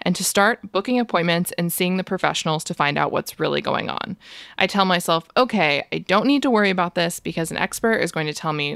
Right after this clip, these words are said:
whether or not I should freak out in just a few days." But the only way I've been able to make this happen is by using ZocDoc.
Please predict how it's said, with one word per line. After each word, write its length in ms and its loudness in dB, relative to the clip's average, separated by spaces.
whether 300 4
or 60 4
not 280 2
I 60 -2
should 180 -6
freak 260 -2
out 360 0
in 120 -2
just 240 0
a 60 0
few 160 0
days." 380 -4
But 100 0
the 180 2
only 320 4
way 220 4
I've 120 2
been 120 0
able 280 2
to 120 -4
make 160 -2
this 140 -4
happen 420 0
is 160 -6
by 120 -2
using 380 -2
ZocDoc. 520 -6